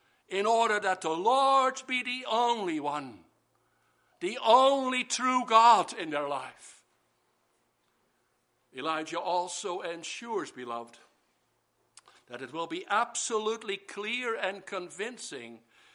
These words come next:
that it is the Lord who ignited this sacrifice. There was nothing magic involved in this moment, and Elijah did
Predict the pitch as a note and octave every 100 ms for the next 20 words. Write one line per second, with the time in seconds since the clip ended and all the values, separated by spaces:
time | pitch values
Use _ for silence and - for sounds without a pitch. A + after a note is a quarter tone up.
0 | _ _ E3 F#3+ F#3+ G3+ F#3 F#3+ F3+ A3+
1 | C#4+ C#4 G3 A#2 G2 - - - _ _
2 | _ F#3 G#3+ A#3 G3 G3 G3+ A3 A3 -
3 | G3 D#3+ D#3+ D#3 G3 F3 - A#2 G#2+ F#2
4 | - - - _ _ _ _ _ _ _
5 | _ _ _ _ _ - F3 G3+ A#3 C4+
6 | C4 C4 A3+ A3 A#3+ A#3 - D3 B2 -
7 | - - F3+ E3+ F#3 G3+ A3 F#3 - G3+
8 | F#3+ F3 E3+ E3 G3 E3 A2+ G2+ - -
9 | - _ _ _ - F#3 G#3+ G#3+ A#3 B3
10 | A#3+ A3 G3+ A3 G#3+